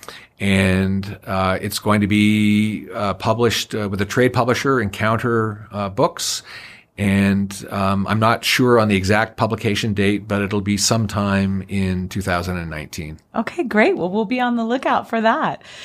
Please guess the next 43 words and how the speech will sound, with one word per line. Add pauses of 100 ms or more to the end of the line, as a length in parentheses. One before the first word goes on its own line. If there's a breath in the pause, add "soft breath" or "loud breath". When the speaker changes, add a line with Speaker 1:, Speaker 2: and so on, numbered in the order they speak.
(240 loud breath)
Speaker 2:
Well,
I
can't
believe
we're
almost
out
of
time,
uh,
but
I
have
to
do
my
favorite
thing,
which
we
do
every
week
here,
which
is, (520 loud breath)
uh,
what's
turning
you
on
this
week?
And
it's,
um,
this
can
be
anything.
It
can
be